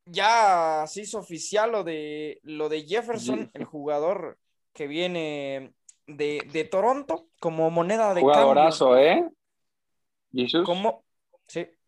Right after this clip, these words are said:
Speaker 1: como moneda de cambio, ¿eh? Para, para el equipo de, de los Tigres. Por ahí salieron los memes que pudieron juntar a Pedro y Pablo de los Picapiedra. <laughs> Pero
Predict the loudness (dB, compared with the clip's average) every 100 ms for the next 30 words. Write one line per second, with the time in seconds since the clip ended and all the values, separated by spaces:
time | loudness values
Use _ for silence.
0 | _ _ -6 -4 -2 0 2 2 0 -4
1 | -4 -6 -8 -12 _ _ _ -6 -2 0
2 | 2 0 -2 -10 _ _ -10 -6 -6 -6
3 | -14 -12 -4 0 0 -2 -4 -4 -4 -4
4 | -6 -10 -2 0 0 -2 _ _ _ _
5 | _ -2 -2 -2 -2 -2 -2 -6 -6 -8
6 | -8 -10 -12 -8 -6 -4 -4 -6 -12 0
7 | 4 4 4 0 _ _ _ _ 2 2
8 | 2 -2 0 2 2 2 -2 0 -4 -6
9 | -10 -2 0 0 2 2 2 -6 -10 -12
10 | -12 -8 -8 -8 _ -20 _ _ _ 2
11 | 6 8 6 4 2